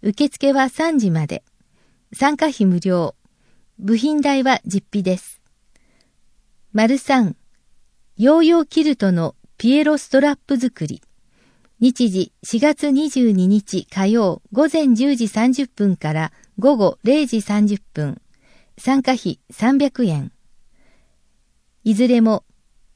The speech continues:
場所と問い合わせは、リサイクル広場高井戸。高井戸東三の七の四。電話三三三一の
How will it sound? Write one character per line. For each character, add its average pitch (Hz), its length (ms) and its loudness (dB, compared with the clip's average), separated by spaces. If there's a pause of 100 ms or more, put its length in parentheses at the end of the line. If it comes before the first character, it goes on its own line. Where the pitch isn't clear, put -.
(160)
場 208 160 2
所 285 160 0
と 277 160 2
問 262 240 0
い 254 80 2
合 247 60 2
わ 240 100 0
せ 220 200 -2
は、 214 200 -2 (420)
リ 208 120 0
サ 294 180 2
イ 302 80 -2
ク 302 120 -4
ル 285 100 0
広 262 300 -2
場 156 260 -2
高 202 300 -2
井 185 120 0
戸。 165 180 -4 (800)
高 226 300 2
井 302 80 2
戸 269 120 2
東 226 580 -2 (300)
三 262 400 0
の 262 200 0
七 269 380 2
の 170 180 0
四。 196 440 0 (580)
電 214 280 4
話 208 200 0 (220)
三 294 340 -2
三 302 300 0
三 247 360 4
一 233 300 0
の 160 240 -4